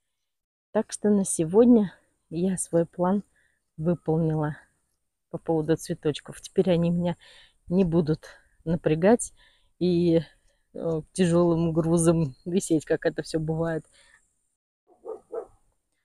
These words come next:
Благополучно у меня тут растут огурцы.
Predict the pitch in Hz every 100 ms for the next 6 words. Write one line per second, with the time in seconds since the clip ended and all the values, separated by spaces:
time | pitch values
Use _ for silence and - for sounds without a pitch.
0 | _ _ 175 170 175 175 196 190 208 -
1 | 175 170 170 175 175 165 156 139 165 160
2 | - - 156 - - - - - - _
3 | 175 185 180 175 - - 208 214